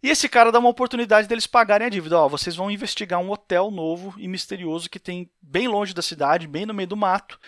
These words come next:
É um gringo estranho que veio co-, criar esse hotel aqui. Vocês vão lá e investiga pra mim porque eu tenho um funcionário que foi passar o final de semana lá e nunca mais voltou, ele desapareceu.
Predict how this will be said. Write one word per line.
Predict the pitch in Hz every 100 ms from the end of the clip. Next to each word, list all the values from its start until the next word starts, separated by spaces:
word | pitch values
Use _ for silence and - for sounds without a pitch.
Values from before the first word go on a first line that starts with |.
| _
É | 175
um | 214
gringo | 180 160 196 214
estranho | 196 - 139 160 185
que | -
veio | 127 139 151
co-, | - 160 - - _ _ _
criar | - 156 151
esse | -
hotel | 160 - 156 147
aqui. | - 156 220 - - -
Vocês | - 294
vão | 277 240
lá | 247
e |
investiga | 226 - 233 214
pra | 220
mim | 214
porque | - 247
eu |
tenho | 240 233
um |
funcionário | 240 - 214 208 -
que | 208
foi | -
passar | 214 202 -
o | 202
final | 202 196
de |
semana | - 202 202
lá | 190 208
e |
nunca | 226 233
mais | 220 208
voltou, | 226 - 165
ele |
desapareceu. | 156 165 196 202 - 127